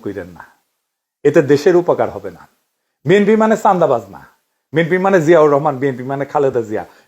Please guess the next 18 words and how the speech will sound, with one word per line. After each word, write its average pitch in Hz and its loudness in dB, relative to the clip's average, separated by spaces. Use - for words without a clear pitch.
বিএনপি 220 2
মানে 220 2
আমাদের 214 2
অ্যান্টি 208 -2
বাকশাল 185 0
পায়োনিয়ার 233 4
পলিটিক্যাল 220 2
প্ল্যাটফর্ম। 139 -4
সেটা 190 4
ধ্বংস 160 -8
হইলে 147 2
বাংলাদেশ 147 0
বিপদে 113 -8
পড়বে। 78 -20
বিএনপি 160 2
আমাদের 156 0
শত্রু - -8
না, - -20